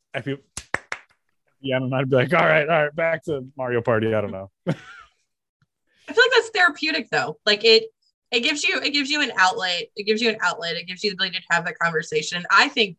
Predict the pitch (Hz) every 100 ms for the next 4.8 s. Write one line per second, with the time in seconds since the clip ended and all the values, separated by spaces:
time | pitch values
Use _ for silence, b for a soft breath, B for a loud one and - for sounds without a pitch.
0 | _ 180 170 _ 175 175 - 185 180 180
1 | 151 170 160 160 - 170 175 156 156 160
2 | 160 160 175 170 175 170 156 135 156 -
3 | - 110 - 120 _ _ _ b b 202
4 | 208 214 202 208 - 175 143